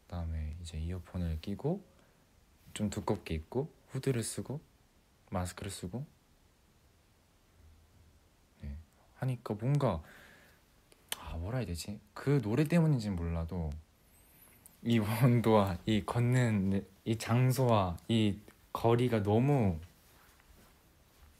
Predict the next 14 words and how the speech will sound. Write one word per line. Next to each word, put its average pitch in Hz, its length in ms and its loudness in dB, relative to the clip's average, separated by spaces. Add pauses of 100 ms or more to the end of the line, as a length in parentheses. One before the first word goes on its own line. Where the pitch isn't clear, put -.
(840)
뭐 90 240 -8
그래봤자 104 580 -2 (880)
그 82 300 -8 (260)
단지 98 640 -2 (140)
아니지만, 85 640 -4 (460)
아파트 101 320 -10
단지 98 260 -6
아니지만 85 480 -6 (1600)
뭔가 113 560 -2
되게 104 160 -4
좋았어요. 80 400 -6 (1600)
주변 127 320 2
환경 170 680 6
때문에 113 580 2